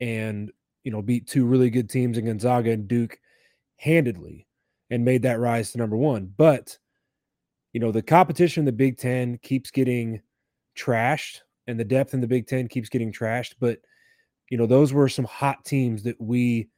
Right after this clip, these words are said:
handled. And I, I would say handled even in Penn State's case, even with their, their comeback late, 'cause we were up, what, seventeen and pretty much coasting.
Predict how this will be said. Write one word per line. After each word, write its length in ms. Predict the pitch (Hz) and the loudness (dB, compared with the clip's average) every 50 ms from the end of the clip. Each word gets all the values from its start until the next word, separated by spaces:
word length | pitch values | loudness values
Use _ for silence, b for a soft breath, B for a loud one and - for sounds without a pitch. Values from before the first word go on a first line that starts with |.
| _ _ _ _ _ _ _ _ _ _ _ _ _ _ _ _ _ _ _ _ | _ _ _ _ _ _ _ _ _ _ _ _ _ _ _ _ _ _ _ _
handled. 500 | - - - 196 196 190 170 147 123 120 | -10 0 6 8 8 8 8 6 4 4
And 100 | 147 160 | 4 4
I, 120 | 170 190 - | 4 2 4
I 80 | 160 202 | 6 8
would 180 | 220 214 - | 8 8 6
say 200 | - 196 175 147 | 6 4 4 4
handled 400 | 123 160 160 156 151 147 147 139 | 4 4 2 2 2 2 2 0
even 260 | - 147 156 160 156 | 0 2 2 2 2
in 80 | 151 127 | 0 0
Penn 220 | - 139 139 127 | 0 0 -2 -2
State's 300 | 113 - 139 135 131 - | 0 -2 -2 -2 -2 -2
case, 380 | - - 139 139 123 - - - _ _ _ _ _ _ _ _ _ _ _ _ _ _ _ _ _ 160 | -2 -2 -2 -2 -2 -4 -10 -16 _ _ _ _ _ _ _ _ _ _ _ _ _ _ _ _ _ 0
even 200 | 151 143 135 131 | 2 2 4 4
with 200 | 147 143 - - | 4 2 2 2
their, 220 | 151 135 120 - _ _ _ | 2 2 2 -2 _ _ _
their 180 | 147 143 127 | -2 -2 -2
comeback 460 | - - 156 147 135 147 147 139 - 123 | 0 2 0 2 4 4 2 2 2 2
late, 280 | 127 127 139 - - | 2 2 2 0 -2
'cause 160 | - 151 127 | -4 -6 -4
we 120 | 139 180 214 | 0 2 4
were 100 | 208 190 | 6 6
up, 200 | 175 165 - _ _ | 6 4 0 _ _
what, 220 | 151 131 - - | -4 -4 -4 -2
seventeen 560 | - 165 156 170 - - 185 185 185 190 170 - _ _ _ _ _ _ _ - | -2 -2 -2 -2 -4 -6 -6 -6 -6 -8 -10 -12 _ _ _ _ _ _ _ -6
and 140 | 156 139 | -6 0
pretty 140 | - 185 185 | 4 4 6
much 200 | 175 165 - - | 6 6 2 2
coasting. 580 | - - 156 165 160 - - 190 185 185 185 | 2 2 4 4 2 0 -2 -2 -2 -2 -4